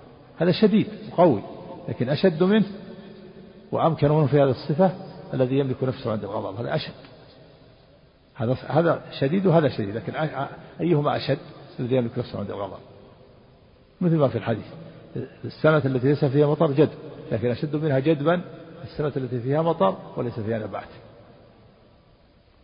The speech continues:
مثل قول النبي: ليس الرقوب ال-، الذي لم يخلف ولدا، إنما الرقوب، ليس الرقوب الذي لا يولد له، إنما الرقوب الذي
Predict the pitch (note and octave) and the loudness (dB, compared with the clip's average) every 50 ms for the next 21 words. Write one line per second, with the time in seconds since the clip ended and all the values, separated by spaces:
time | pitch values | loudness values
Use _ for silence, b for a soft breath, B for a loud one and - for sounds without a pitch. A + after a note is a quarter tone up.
0 | _ _ - D3+ C3+ D3 C#3+ C3+ C#3+ C#3 C3 B2+ A#2 A2+ A#2+ A#2+ C3+ D3+ D3+ - | _ _ 0 2 4 4 6 6 6 6 6 4 2 0 0 2 2 2 2 2
1 | - C3+ B2+ C#3 B2 - D3+ D3 C#3 C3 - - - - - - - - - - | 2 0 0 0 2 4 6 6 6 4 0 -6 -14 -14 -14 -16 -16 -18 -18 -20
2 | - - - - - - - - C3 B2+ A#2+ A#2 A#2+ B2 B2+ B2 A#2+ B2 B2 B2+ | -20 -20 -20 -20 -20 -16 -10 -8 -6 -4 -4 -2 0 0 0 0 0 0 0 0
3 | A#2+ A#2 A2+ G#2+ - - - - - - - - - - - - - - - - | 0 -2 -4 -6 -10 -14 -20 -20 -20 -20 -20 -20 -20 -20 -20 -20 -20 -20 -20 -20
4 | - - - - _ _ _ _ _ - _ - _ C#3 - - C3 C3 B2 A#2 | -20 -20 -20 -20 _ _ _ _ _ -20 _ -12 _ -10 0 2 4 4 4 4
5 | - C3 B2 G#2+ F#2+ - G#2+ F2+ - - - - B2 A#2+ A#2+ A#2 A2+ A#2 A#2 A2+ | 4 4 4 4 2 -2 -6 -8 -10 -10 -10 -6 -4 -2 0 0 0 0 -2 -2
6 | - D3 C#3+ D3 C#3+ - - - - - - - - - - - - - - - | 2 2 2 2 2 -2 -8 -18 -18 -20 -20 -20 -20 -20 -20 -20 -20 -20 -20 -20
7 | - - - - - A2 G#2+ A#2+ C#3 D#3+ - F3 D3+ C#3+ C3+ C#3 C#3+ C#3 C3 B2+ | -20 -20 -12 -8 -6 -4 0 2 2 4 4 4 4 4 4 4 4 4 4 4
8 | B2+ C3 B2 A#2+ A#2 A2+ A2 G2+ G2+ G2 G2+ - A#2 B2 A#2 A#2 A#2 A#2 A2 A2 | 4 4 4 4 2 2 0 0 -2 -4 -4 -6 -4 -2 -2 0 0 0 -2 -4
9 | A2 - C3 C#3 C3 C3 A#2+ A#2 A#2 A#2+ B2+ | -4 -4 -2 -2 0 0 -2 -2 -2 -4 -6